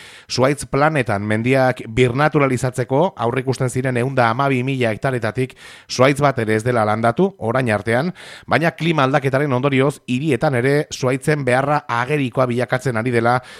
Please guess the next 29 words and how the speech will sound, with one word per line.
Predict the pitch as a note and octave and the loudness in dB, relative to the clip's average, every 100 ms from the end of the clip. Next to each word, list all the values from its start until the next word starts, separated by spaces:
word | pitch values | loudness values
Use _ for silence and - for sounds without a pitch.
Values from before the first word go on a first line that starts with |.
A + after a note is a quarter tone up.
| - | -10
hirigintza, | F#2 C3+ C3+ C3+ D#3+ D#3 | -2 -2 0 0 0 0
hirigintza | C#3 C3+ - A#2 C3 C#3 C#3 D#3 | -2 -6 -4 -4 -2 -2 0 2
politiketan. | B2 B2 A#2+ G#2 F#2+ A2+ | 2 2 0 0 -2 0
Irunen | B2 C3 E3+ E3 | 2 2 2 4
adibidez, | D#3+ D#3 F3 F#3 | 4 4 2 0
hirigintza | C3 C3+ D3 D3+ F3+ | 0 -2 0 0 0
jasangarrirako | C#3+ B2+ C#3 C#3 C#3+ C3+ C3 D#3+ | 0 0 -2 -2 -2 0 0 2
udal | B2+ C#3+ | 4 4
ordenantza | B2+ A#2 B2 A#2 D#3+ | 2 2 0 0 0
garatzeko | B2 A#2 B2+ C3 B2+ | 0 0 -2 -2 0
bidean | A#2 A2+ | 0 0
ari | G#2+ A2+ | 0 -2
dira, | C#3 D3 G3+ - - - | 0 2 0 -4 -20 -10
aipatu | G2+ A#2+ A2+ | -6 -4 -4
genizuen, | G2+ A#2 - D#3+ E3+ | -4 -4 0 2 2
duela | B2+ A#2 A2+ G#2+ | 0 0 0 -2
bizpahiru | A2 - B2 C3+ | -4 -2 -2 0
aste, | D3 C#3+ D3 D3+ - - - | 0 2 0 -2 -10 -20 -4
zuhaitz | G#2 A2+ G#2+ | -2 -2 -2
gehiago, | G#2+ C3 D#3+ D#3 E3 E3+ A2+ | 0 4 4 6 6 6 0
bero | A2+ B2 A#2+ | -2 0 0
uharteak | B2+ B2 B2 - A#2+ | 2 2 2 -2 -4
saihesteko | - A2+ C3+ C#3 C#3 C3+ C#3+ | 0 0 2 0 0 2 2
eta | B2 | 2
hirian | A2+ B2+ B2 | 0 0 0
itzal | G#2+ C3 A#2 A#2 | -2 -2 -4 -4
gehiago | G#2 A2 C3 A2 | -2 0 0 2
lortzeko | G#2+ C3+ - G#2+ C#3 | 2 0 0 -2 0
ere, | A2 C3+ | 2 2